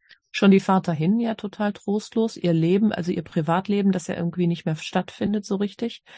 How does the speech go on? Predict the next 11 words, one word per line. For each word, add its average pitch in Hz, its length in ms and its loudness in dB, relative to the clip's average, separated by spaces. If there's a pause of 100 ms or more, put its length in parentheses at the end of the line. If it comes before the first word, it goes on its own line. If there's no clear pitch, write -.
(420)
Was 180 160 0
aber - 260 2
auch 190 140 0
vielleicht 190 380 2
auch 180 100 -6
eine 190 100 6
Folge 214 400 2
von 170 180 -2
dieser 165 300 -4
Arbeit 170 520 -2
ist. - 300 -14